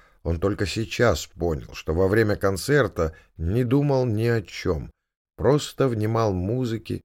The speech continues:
практически не дыша. У него не было своего мнения, своих желаний,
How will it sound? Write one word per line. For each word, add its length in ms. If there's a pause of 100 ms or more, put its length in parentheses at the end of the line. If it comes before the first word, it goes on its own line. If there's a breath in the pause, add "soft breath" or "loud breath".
практически 720
не 240
дыша. 580 (520)
У 100
него 240
не 180
было 220
своего 440
мнения, 480
своих 340
желаний, 600